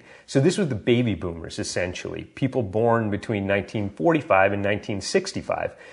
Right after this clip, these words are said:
We still didn't get to identifying all the individuals that are actually chronically infected. When we look at incident or new cases of Hep C in the United States, we take a look at a period of time between twenty twelve and twenty nineteen,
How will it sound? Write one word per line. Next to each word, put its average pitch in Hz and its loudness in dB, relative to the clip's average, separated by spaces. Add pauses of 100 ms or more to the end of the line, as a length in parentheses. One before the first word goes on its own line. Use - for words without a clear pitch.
(260)
We 143 4
still 190 2
didn't 160 2
get 131 0
to 110 -2 (240)
identifying 117 4
all 117 6
the 110 0
individuals 98 -2
that 98 2
are 95 4
actually 98 2
chronically 95 -2
infected. - -4 (880)
When 151 6
we 170 8
look 185 4
at 120 0
incident 117 0
or 120 2
new 143 4
cases 101 -4
of 90 -8
Hep 113 2
C 113 -2
in 104 0
the 104 -2
United 101 0
States, - -4 (240)
we 120 2
take 165 2
a 160 2
look 135 0
at 123 2
a 104 0
period 131 2
of 90 -8
time 117 0
between 92 -4
twenty 139 -2
twelve 110 4
and 104 -4
twenty 113 0
nineteen, 98 -2